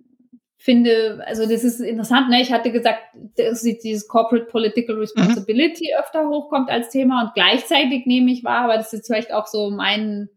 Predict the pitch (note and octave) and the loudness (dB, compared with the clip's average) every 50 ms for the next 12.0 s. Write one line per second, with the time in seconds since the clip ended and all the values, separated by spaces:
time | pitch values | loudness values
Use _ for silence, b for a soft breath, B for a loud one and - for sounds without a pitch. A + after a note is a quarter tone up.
0 | _ _ _ _ _ _ _ - B B B B _ - G#3+ G#3 G#3 G3+ G#3 G#3+ | _ _ _ _ _ _ _ -20 B B B B _ -4 -2 0 2 2 4 4
1 | A#3 B3+ C4+ B3 A3+ C4 G#3+ A3 A#3+ A#3+ - - C#4+ C#4 B3+ C4 B3 - - A#3 | 6 6 4 4 4 4 4 4 2 0 0 -2 0 2 2 2 0 -2 -4 -6
2 | A3+ A3+ A#3+ A3+ - A#3+ A#3 A3+ A#3 B3 A3 A3 A3+ A3 A3 G#3+ A3 A3+ A3 A3 | -4 -4 -4 -4 -4 -4 -4 -4 -4 -4 -6 -4 -4 -4 -4 -2 -2 -2 -4 -4
3 | - _ _ _ _ _ _ _ _ _ - - - - _ _ - A#3 G#3+ G#3+ | -6 _ _ _ _ _ _ _ _ _ -20 -20 -20 -20 _ _ 0 0 0 0
4 | G#3+ G#3+ G#3 G#3 G#3 G#3 G#3 B3 - _ _ _ _ _ _ _ _ _ _ _ | 0 -2 -4 -6 -8 -10 -12 -14 -16 _ _ _ _ _ _ _ _ _ _ _
5 | _ - A#3+ A3 G#3 A3 G#3+ B3 A#3+ A3+ A#3 A3+ - G3 F#3 G3 G#3 A#3+ C#4 F4 | _ -4 0 0 0 2 2 2 2 2 2 -2 -6 -4 -2 0 2 4 4 4
6 | F4+ F4+ F4+ E4+ E4+ - E4+ C4+ - B3 B3+ C4+ D4+ D#4 - D#4 D4+ C#4 C4+ C#4 | 2 2 0 -2 -2 -2 -4 -4 -2 -2 0 0 -2 -2 -4 -6 -4 -2 0 0
7 | C4+ C#4 C#4 B3 C4 C4 C4 - A#3 A#3+ A#3 A3 - C#4 C4+ - D4+ C#4 B3+ C4+ | 0 0 -2 0 0 -2 -2 -2 -2 -2 -2 0 0 -2 0 2 2 2 4 2
8 | B3 B3 A#3 A3 A3 A3 G#3+ A3+ B3+ B3 B3 - C#4+ C4 C4 B3 B3+ B3 A#3+ A#3+ | 0 0 0 0 0 0 0 0 0 0 0 0 0 2 2 4 4 4 4 2
9 | A#3+ A#3+ G#3+ G#3 G3+ - C#4 C#4+ D4 C#4+ C#4+ C#4+ C#4 B3 A3 G#3+ G3+ G3 G3 A3 | 2 2 2 0 -2 0 2 2 2 2 2 0 -2 0 2 2 2 2 0 -2
10 | B3+ - - - - C#4 C#4+ D4+ C#4 C4+ B B B B B B B A#3 A#3+ B3 | -4 -4 -8 -10 -2 2 2 2 2 0 B B B B B B B 2 2 2
11 | A3+ A#3 - A#3 A#3 A#3 A#3 A3+ - - A#3 B3 C4 C4+ - C#4+ C4 B3 A#3+ A#3 | 2 2 0 -4 -4 -4 -4 -4 -2 0 2 4 4 2 2 2 2 2 2 0